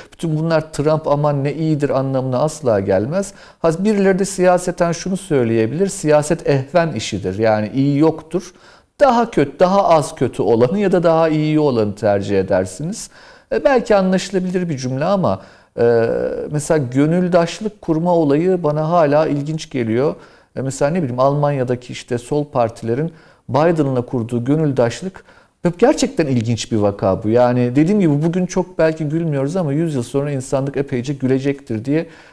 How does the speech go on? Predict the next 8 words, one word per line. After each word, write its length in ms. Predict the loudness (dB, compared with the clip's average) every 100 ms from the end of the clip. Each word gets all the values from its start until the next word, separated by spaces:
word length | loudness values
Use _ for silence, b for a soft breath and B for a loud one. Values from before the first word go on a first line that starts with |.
| B
e, 240 | -2 0 0
düşünüyorum. 680 | -4 -2 -2 0 0 -2 -2
E, 40 | 0 2 2 0 -2
a-, 260 | -4 -4 -2
ama 300 | -2 0 0
buradaki 420 | -2 -2 -2 -2 0
yarılmayı, 720 | 2 2 0 0 0 -2 -2 b b b b _
e, 340 | 2 4 2